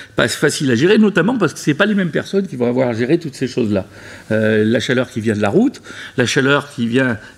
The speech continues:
du bâtiment, la chaleur qui vient du verre de votre bâtiment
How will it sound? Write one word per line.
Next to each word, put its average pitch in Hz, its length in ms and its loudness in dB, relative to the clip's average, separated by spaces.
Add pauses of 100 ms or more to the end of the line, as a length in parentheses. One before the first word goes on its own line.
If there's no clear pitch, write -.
du 127 80 4
bâtiment, 135 560 2
la 175 140 4
chaleur 180 400 2
qui 165 100 -6
vient 170 320 2
du 147 400 -4
verre 180 320 4 (340)
de 131 160 2
votre 190 220 4
bâtiment 175 580 0